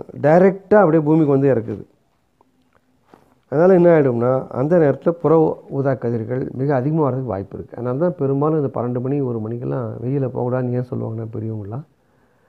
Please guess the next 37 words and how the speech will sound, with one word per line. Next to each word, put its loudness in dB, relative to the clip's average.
அந்த -6
நேரம் 0
இந்த -2
புற 0
ஊதா -2
கதிர்கள், -6
அந்த -6
அல்ட்ராவயலட் 0
ரேஸ் -4
நேரா 2
வந்து 2
இறங்குறதுக்கு -4
வாய்ப்பு -12
இருக்கு. -20
நேரம் 4
ஆக 4
ஆக 6
என்ன 4
ஆகுதுன்னா, 0
கொஞ்சம் 0
கொஞ்சமா 2
அதோட 2
வெப்பம் -2
குறைய -2
குறைய -4
குறைய, -8
ஏன்னா 4
வந்து 2
கோள 4
வடிவுல 4
சுத்திலும் 2
ஓவல் 4
ஒரு -2
முட்டை 2
வடிவுல 4
தான் 4
அந்த 0